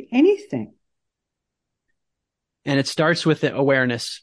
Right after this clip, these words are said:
Speaker 2: to be able to see through what's happening and to even know this is going on. Because if you just watched, turn on the T V and watch the news,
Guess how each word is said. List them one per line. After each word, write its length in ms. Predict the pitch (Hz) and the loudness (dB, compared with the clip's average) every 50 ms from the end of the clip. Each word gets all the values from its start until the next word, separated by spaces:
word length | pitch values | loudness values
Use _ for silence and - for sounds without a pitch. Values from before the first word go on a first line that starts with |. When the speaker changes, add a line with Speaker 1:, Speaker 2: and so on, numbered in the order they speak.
| _ _ | _ _
Speaker 2:
to 100 | - 156 | -4 0
be 140 | 127 139 143 | 2 2 2
able 200 | 143 131 135 131 | 4 4 2 2
to 100 | 127 120 | 0 -2
see 220 | - - 151 147 | -2 -2 -2 -2
through 200 | - - - 143 | -2 0 0 0
what's 200 | 135 135 131 - | 0 0 -2 -4
happening 420 | - 139 135 135 123 143 139 135 131 | -4 -4 -4 -4 -4 -4 -4 -2 -4
and 100 | 131 123 | -4 -4
to 100 | 135 135 | -4 -2
even 300 | 139 143 131 135 131 127 | -2 -2 0 0 0 0
know 240 | 131 131 135 131 131 | 2 0 0 -2 -2
this 280 | 127 131 127 123 - | -4 -6 -8 -8 -8
is 120 | 135 123 - | -10 -6 -2
going 300 | - 131 123 120 117 120 | -2 -2 0 -2 -2 -4
on. 260 | 120 120 117 117 120 | -2 -2 -2 -2 -4
Because 300 | 113 135 - 147 135 135 | -6 -4 -2 -2 -2 0
if 120 | 135 - | 0 -2
you 60 | 156 | 0
just 220 | 139 170 170 - - | 0 0 -2 0 0
watched, 500 | 147 143 143 151 160 - - - - - - - - - _ _ _ | 0 0 0 0 -2 -6 -8 -10 -10 -14 -16 -20 -20 -20 _ _ _
turn 200 | - - 180 180 | -4 0 2 2
on 120 | 180 170 165 | 2 2 2
the 80 | 156 | 0
T 180 | 147 - 165 160 | -2 0 -2 0
V 180 | 143 151 156 151 | 2 2 2 2
and 120 | 139 135 | 2 0
watch 260 | 135 139 139 131 - | -2 -2 -4 -6 -6
the 100 | - 147 | -6 -4
news, 480 | 143 156 170 160 143 135 131 120 - | 0 2 2 4 4 2 0 -2 -6